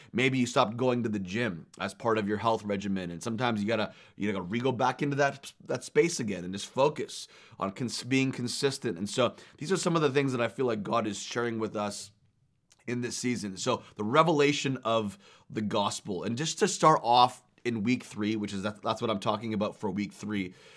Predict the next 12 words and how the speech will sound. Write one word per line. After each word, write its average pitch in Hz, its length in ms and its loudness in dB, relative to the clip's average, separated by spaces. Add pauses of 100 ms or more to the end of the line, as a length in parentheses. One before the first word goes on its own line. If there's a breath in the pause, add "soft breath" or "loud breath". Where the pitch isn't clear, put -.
(120 loud breath)
I 160 60 -4
wanna 165 200 6
read 143 220 4
this 131 140 -2
scripture 127 480 -2
in 107 160 -4
First 123 300 -4
Corinthians 120 400 -4
chapter 110 340 0
one, 113 260 0
verse 104 220 -2
twenty-three. 107 720 -4